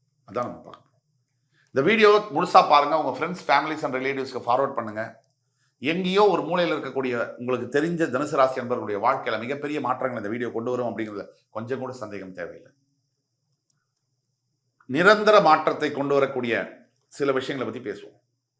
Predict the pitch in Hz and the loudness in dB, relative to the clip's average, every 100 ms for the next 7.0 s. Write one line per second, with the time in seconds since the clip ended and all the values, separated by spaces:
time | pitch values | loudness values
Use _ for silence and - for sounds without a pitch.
0 | _ - - - _ _ _ _ _ _ | _ -20 -20 -20 _ _ _ _ _ _
1 | 117 185 233 262 - - - _ _ _ | 6 8 10 8 4 -8 -20 _ _ _
2 | _ _ _ _ 123 208 202 196 185 165 | _ _ _ _ 6 8 8 6 4 0
3 | 175 151 156 160 143 147 143 143 127 127 | 2 2 4 4 4 4 0 0 0 -2
4 | 123 117 143 127 - 123 - 123 123 135 | -4 -4 -2 -2 -2 -4 -2 -4 -2 -4
5 | 117 113 117 113 - _ 123 139 143 135 | -2 -4 -4 -4 -8 _ -4 2 2 0
6 | 120 123 117 113 131 131 127 110 113 | -6 -6 -4 -2 0 0 0 -6 -8